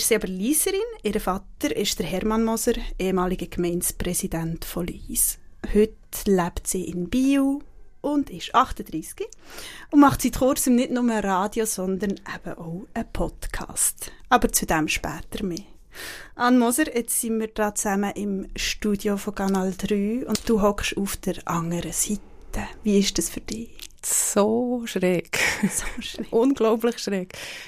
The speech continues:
Speaker 2: Ich mache alltag Interviews und bin mir so gewöhnt, auf dieser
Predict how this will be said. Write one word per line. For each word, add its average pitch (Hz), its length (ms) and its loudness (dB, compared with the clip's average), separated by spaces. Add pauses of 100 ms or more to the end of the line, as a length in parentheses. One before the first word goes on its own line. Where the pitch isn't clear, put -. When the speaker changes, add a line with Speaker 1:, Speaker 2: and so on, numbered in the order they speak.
Speaker 2:
Ich - 60 -4
mache 208 360 2
alltag 208 560 2
Interviews 208 760 0
und 190 300 -4
bin 185 140 2
mir 180 80 2
so - 260 0
gewöhnt, 196 400 2
auf 196 100 -4
dieser 208 440 2